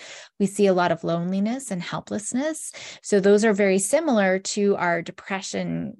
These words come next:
kids, our kids who are experiencing that depression. Obviously, we're gonna start feeling down, right? If we're getting to that place where we're not seeing any successes in our life, we're not having those positive social interactions, we're feeling lonely and helpless,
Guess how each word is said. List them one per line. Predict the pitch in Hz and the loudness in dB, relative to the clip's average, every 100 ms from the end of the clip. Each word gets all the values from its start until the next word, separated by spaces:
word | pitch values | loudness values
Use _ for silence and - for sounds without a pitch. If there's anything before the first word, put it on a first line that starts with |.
| - | -10
kids, | - 156 - - | -4 -4 -2 -4
our | 160 | -4
kids | - - 175 - | -4 -4 -4 -4
who | |
are | 170 | -6
experiencing | 170 - - 170 165 185 | -6 -8 -6 -6 -6 -6
that | 175 - | -6 -8
depression. | - 220 240 - 202 - - - - - 240 | -8 -6 -4 -4 -6 -8 -14 -16 -20 -2 2
Obviously, | 262 285 - 233 | 4 4 4 2
we're | 226 | 2
gonna | 220 233 | 0 0
start | - 233 226 | 0 -2 -2
feeling | - 233 226 214 | -2 0 2 2
down, | 214 262 247 156 - 180 - - | 2 2 -2 -4 -8 -12 -18 -4
right? | 190 214 269 247 | 0 2 2 0
If | - | 0
we're | 208 | 0
getting | 196 208 247 240 | 2 0 0 -2
to | 214 | -2
that | 190 - | -4 -6
place | - 254 262 - | -8 -6 -6 -4
where | 214 | -4
we're | 208 208 | -2 -2
not | 196 214 208 | 0 -4 -6
seeing | - 220 220 214 | -8 -6 -4 -4
any | 202 | -6
successes | 196 - - 185 214 202 | -8 -12 -8 -6 -6 -4
in | 196 | -2
our | 175 170 | -2 -2
life, | 160 170 196 196 | 0 0 0 -4
we're | 180 | -4
not | 175 185 | -2 -2
having | 208 214 214 196 | -2 -4 -4 -4
those | 185 - | -8 -10
positive | - 185 185 185 | -6 -4 -4 -6
social | - 165 175 208 | -8 -8 -6 -4
interactions, | 214 214 214 214 - 226 226 | -4 -2 0 -2 -4 -6 -4
we're | 180 | -6
feeling | - - 185 196 190 | -8 -2 0 2 0
lonely | 170 170 185 | -2 -4 -4
and | 165 165 | -4 -6
helpless, | - 160 - 254 302 | -6 -6 -4 -2 -4